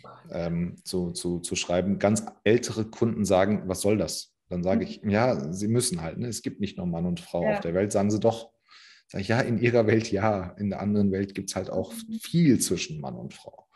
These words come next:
Speaker 1: Absolut.
Speaker 2: Ja, aber, aber ja, ich verstehe das. Was wolltest du mal als Kind werden,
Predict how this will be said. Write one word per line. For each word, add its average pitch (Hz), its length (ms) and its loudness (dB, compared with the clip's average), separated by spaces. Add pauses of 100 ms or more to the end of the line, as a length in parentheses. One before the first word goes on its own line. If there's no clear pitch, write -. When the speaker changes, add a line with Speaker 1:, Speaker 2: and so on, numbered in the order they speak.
(140)
Speaker 1:
Absolut. 202 500 -8 (200)
Speaker 2:
Ja, 95 260 -4
aber, 87 320 -2
aber 85 320 -4 (120)
ja, 90 280 0
ich 90 100 -6
verstehe - 340 -6
das. - 320 -10 (440)
Was 139 180 2
wolltest 269 280 6
du - 40 0
mal 196 120 4
als 139 260 2
Kind 311 320 -4
werden, 175 380 2